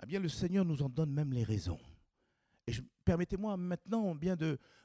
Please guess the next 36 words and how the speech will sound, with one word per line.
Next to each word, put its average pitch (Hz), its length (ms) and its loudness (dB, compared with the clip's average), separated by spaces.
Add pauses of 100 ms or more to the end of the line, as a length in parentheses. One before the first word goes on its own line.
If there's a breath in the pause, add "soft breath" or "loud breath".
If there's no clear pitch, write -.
vous 139 220 -10
donner 170 300 -4
plusieurs 170 520 -4
raisons 165 380 -4
pourquoi 185 720 6 (340 soft breath)
il 135 140 0
ne, 139 260 0 (100)
il 139 160 0
ne 139 100 4
nous 139 140 0
faut 143 160 -10
pas, 131 220 -10 (380 loud breath)
il 139 460 -6
ne 151 80 -4
faut 147 160 -10
pas 160 180 -6
tomber 151 640 -4
dans 120 180 -10
ce 131 160 -10
jugement 143 600 -6
coupable, 165 440 -8
dans 131 80 -10
ce 139 140 -12
jugement 165 560 -6
négatif 143 640 -8 (300 loud breath)
qui - 100 -18
consiste 147 600 -4 (380 loud breath)
à 98 120 -4
porter - 280 4
des 110 80 2
jugements, 107 560 0 (320 loud breath)
eh 101 60 -2
bien, 101 200 -2
contre 104 520 -2 (280 soft breath)
les 92 100 0
frères 90 460 -2